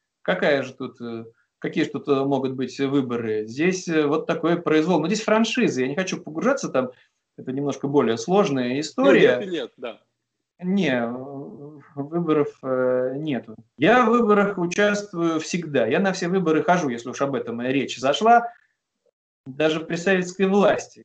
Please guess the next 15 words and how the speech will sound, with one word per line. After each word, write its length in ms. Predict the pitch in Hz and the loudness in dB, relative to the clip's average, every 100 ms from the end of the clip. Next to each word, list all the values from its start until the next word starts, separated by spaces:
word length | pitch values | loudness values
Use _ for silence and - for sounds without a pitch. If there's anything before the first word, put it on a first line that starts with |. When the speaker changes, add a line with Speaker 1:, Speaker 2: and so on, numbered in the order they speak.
| 123 - | -18 -8
Speaker 1:
когда 400 | 135 143 131 127 | -4 0 2 2
была 280 | 139 139 135 | 2 2 0
всего 220 | 151 143 | 0 0
одна 160 | 135 127 | 0 -4
кандидатура, 500 | 139 139 160 254 190 | -6 -2 -2 0 -2
но 120 | 143 | 2
была 160 | 143 | 2
возможность 380 | 143 147 143 - | 2 0 -4 -6
хотя 200 | - 151 | -8 -4
бы 60 | 139 | -2
ее 120 | 139 | 0
вычеркнуть, 720 | 185 302 156 - 127 120 _ _ _ _ _ - - _ _ | 2 2 0 -2 -6 -12 _ _ _ _ _ -20 -20 _ _
я 100 | 113 | -16
был 280 | 117 120 127 | -12 -10 -8
еще 680 | 123 - 127 117 113 113 | -10 -10 -8 -6 -6 -8